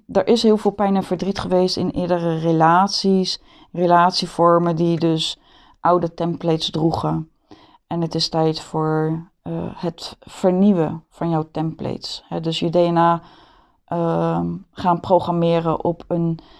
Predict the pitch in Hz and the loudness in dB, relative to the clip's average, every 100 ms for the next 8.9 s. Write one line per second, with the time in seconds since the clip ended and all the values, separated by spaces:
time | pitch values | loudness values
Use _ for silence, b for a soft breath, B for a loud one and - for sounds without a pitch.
0 | B B 190 208 185 185 175 - - - | B B 2 4 2 2 0 0 -6 -10
1 | - - _ _ 170 170 170 180 - 160 | -12 -20 _ _ -8 -2 0 -2 -2 -2
2 | 160 170 - _ 175 175 - 165 165 170 | -2 -4 -12 _ -6 -4 -2 0 2 2
3 | 175 165 165 160 - 165 160 160 156 151 | 2 -2 -2 -2 -2 -2 0 -2 -2 -2
4 | 156 170 196 269 - _ b b b b | 0 0 -2 -4 -8 _ b b b b
5 | b - 175 175 185 185 185 190 196 254 | b -6 -2 -2 0 -2 0 0 2 2
6 | 214 185 - 190 220 196 165 156 - 170 | 2 0 -4 -4 -4 -2 -2 -2 -6 -10
7 | - _ _ _ _ _ - 214 196 190 | -16 _ _ _ _ _ 0 4 6 4
8 | 185 180 208 220 - - - - - | 2 2 2 0 -4 -8 -10 -12 -20